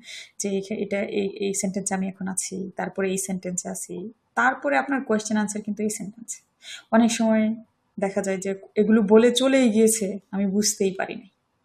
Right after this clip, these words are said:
তো এই, এগুলো না বুঝার কারণে এরকম হয়। আপনি যদি সব বুঝেন, তাহলে কিন্তু কখনোই এটা মিস হবে না যে নাম্বার ওয়ান কোয়েশ্চেনটা কখন আসতেছে এবং এখানে কি হবে। এটার জন্য আপনাকে এই সব বুঝতে হবে।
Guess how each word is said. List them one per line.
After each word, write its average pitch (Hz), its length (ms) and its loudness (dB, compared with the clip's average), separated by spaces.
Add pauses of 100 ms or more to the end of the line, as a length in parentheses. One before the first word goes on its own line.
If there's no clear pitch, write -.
(460)
তো - 140 -4 (140)
এই, 262 440 2
এগুলো 262 360 4
না 220 260 10
বুঝার 220 360 4
কারণে 196 360 -2
এরকম 185 280 -6
হয়। - 280 -16 (560)
আপনি 220 180 -2
যদি 214 260 2
সব 269 320 2
বুঝেন, 285 320 0
তাহলে 208 240 -2
কিন্তু 208 220 -4
কখনোই 240 440 0
এটা 226 140 -4
মিস 214 300 4
হবে 196 140 -2
না 233 120 -4
যে 208 200 -8 (400)
নাম্বার 208 260 2
ওয়ান 190 280 -4
কোয়েশ্চেনটা 190 540 -6
কখন 202 240 -2
আসতেছে 208 380 -8
এবং 214 280 -4
এখানে 185 320 -8
কি 180 100 -18
হবে। - 320 -20 (560)
এটার 226 260 6
জন্য 208 200 2
আপনাকে 190 380 -4 (380)
এই 208 60 0
সব 214 320 6 (120)
বুঝতে 208 300 -2
হবে। - 260 -12